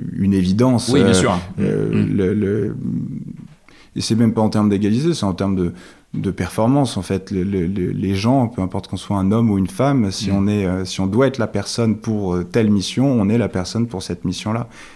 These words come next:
Speaker 1: Et, euh, et en effet, en Afrique, les femmes ont une, une place, euh, essentielle dans les économies. Donc,
Speaker 2: D'accord.
Speaker 1: euh, donc voilà, et c'est en échangeant avec les, les, les directrices et les directeurs des ressources humaines des grands groupes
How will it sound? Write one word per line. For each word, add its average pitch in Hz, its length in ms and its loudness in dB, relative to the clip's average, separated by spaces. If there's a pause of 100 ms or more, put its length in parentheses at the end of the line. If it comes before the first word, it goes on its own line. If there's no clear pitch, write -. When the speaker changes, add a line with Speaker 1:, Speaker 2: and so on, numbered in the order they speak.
Speaker 1:
Et, 90 240 2
euh, 80 260 -2 (140)
et 95 140 0
en 87 120 2
effet, 120 300 -2
en 92 100 -2
Afrique, 104 300 -6
les 87 120 -4
femmes 107 280 -2
ont 92 80 0
une, 85 160 0 (100)
une 87 160 -2
place, 120 540 -4 (380)
euh, 87 160 -6
essentielle 123 720 -2
dans 120 340 2
les 98 180 2
économies. 85 460 -2 (220)
Donc, 90 100 0
Speaker 2:
D'accord. 82 280 0
Speaker 1:
euh, 80 120 -8 (680)
donc 110 100 6
voilà, 107 220 6
et 95 40 6
c'est 104 140 0
en 123 80 6
échangeant 131 380 4
avec 113 180 4
les, 98 180 4
les, 95 220 2
les 92 180 0
directrices 101 640 -2
et 98 60 0
les 92 100 2
directeurs 95 460 0
des 98 100 0
ressources 92 460 -4
humaines 104 260 2
des 101 100 2
grands 98 220 2
groupes 104 380 -2